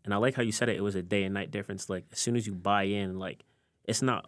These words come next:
only just the team performs better, but the atmosphere, the environment, things off the field, like, everything just connects well. So I love how you put that up together. Um, so is that really what brought you to Liberty? Is that what attracted you to Liberty? Just, like,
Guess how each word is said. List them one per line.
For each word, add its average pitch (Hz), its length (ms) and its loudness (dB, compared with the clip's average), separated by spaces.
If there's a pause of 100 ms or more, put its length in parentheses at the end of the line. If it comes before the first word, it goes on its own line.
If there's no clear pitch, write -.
(140)
only 107 280 2
just 98 340 -4
the 95 80 -4
team 101 260 -2
performs 101 440 -4
better, 107 340 0
but 95 180 -4
the - 180 -8
atmosphere, 101 480 -4
the 92 80 -6
environment, 92 520 -4
things 92 200 -4
off - 240 -4
the - 80 -4
field, 92 260 -4
like, 92 240 -6 (260)
everything 104 300 2
just 95 160 -2
connects 95 380 -4
well. 92 240 -6 (260)
So 110 120 2
I 101 60 6
love 98 440 4
how - 160 -2
you 98 80 0
put 92 180 -4
that 95 240 -2
up - 160 -6
together. 92 420 -2 (380)
Um, 98 160 0
so 113 140 2
is 107 100 2
that 131 200 6
really 135 180 2
what 120 180 2
brought 113 220 0
you 113 80 0
to 107 40 2
Liberty? 120 340 0
Is 104 60 0
that 107 160 0
what 107 120 -2
attracted 104 300 -4
you 107 80 -2
to 95 60 -4
Liberty? 101 340 -4
Just, 95 220 -6
like, 95 260 -2